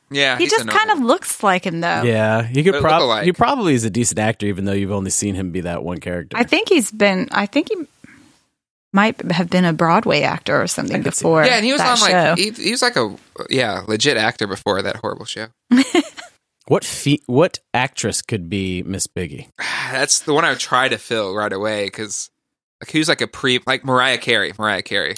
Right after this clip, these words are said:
Speaker 1: is my
Speaker 2: Yes.
Speaker 1: Piggy.
Speaker 2: So diva.
Speaker 1: Yes.
Speaker 2: Yeah.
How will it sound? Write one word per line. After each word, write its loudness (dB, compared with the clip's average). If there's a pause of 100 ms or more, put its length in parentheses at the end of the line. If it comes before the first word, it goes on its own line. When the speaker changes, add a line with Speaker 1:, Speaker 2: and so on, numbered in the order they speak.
Speaker 1:
is -12
my -12 (420)
Speaker 2:
Yes. 2 (220)
Speaker 1:
Piggy. -20
Speaker 2:
So 2
diva. 0
Speaker 1:
Yes. -6
Speaker 2:
Yeah. -2